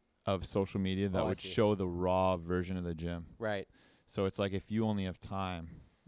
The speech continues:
Speaker 1: for one platform,
Speaker 2: Yeah.
Speaker 1: how do you, how do you highlight? That's a challenge, right?
Speaker 2: Mm-hmm,
Speaker 1: Is to
Speaker 2: mm-hmm.
Speaker 1: highlight both the polished version
Speaker 2: Yeah.
Speaker 1: where you're editing some of the photos.
Speaker 2: Sure.
Speaker 1: Maybe you do a little, a little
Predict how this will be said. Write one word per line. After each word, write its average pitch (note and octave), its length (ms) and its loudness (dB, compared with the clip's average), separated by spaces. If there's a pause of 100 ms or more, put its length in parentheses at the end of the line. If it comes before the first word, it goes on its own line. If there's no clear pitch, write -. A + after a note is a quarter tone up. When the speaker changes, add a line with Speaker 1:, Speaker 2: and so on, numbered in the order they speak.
Speaker 1:
for G#2 200 -2
one F#2+ 280 -2
platform, A2+ 600 -4
Speaker 2:
Yeah. A2+ 320 2 (300)
Speaker 1:
how G2+ 220 -2
do G2+ 60 -2
you, G2 260 -4 (160)
how G#2+ 160 -4
do A2+ 80 0
you G2+ 80 2
highlight? F#2+ 580 -6 (760)
That's - 160 -2
a F2 60 -10
challenge, F#2 460 -2
right? F2+ 160 2
Speaker 2:
Mm-hmm, A#2+ 100 0
Speaker 1:
Is F#2+ 120 -4
to - 80 -4
Speaker 2:
mm-hmm. F#2 200 0 (140)
Speaker 1:
highlight G2 420 -2
both F#2+ 340 0
the F2 360 -4 (640)
polished F#2 420 0
version A#2+ 500 0
Speaker 2:
Yeah. A2 240 -2
Speaker 1:
where F#2+ 100 4
you're F#2 200 2
editing F#2+ 500 -2
some F#2+ 160 -6
of F#2 80 -4
the F#2 80 -2
photos. F2+ 600 0
Speaker 2:
Sure. A2 220 -4
Speaker 1:
Maybe G2 220 2
you F#2+ 140 2
do F#2+ 280 2
a - 20 4
little, F2 480 2 (520)
a G2 40 0
little F#2+ 240 2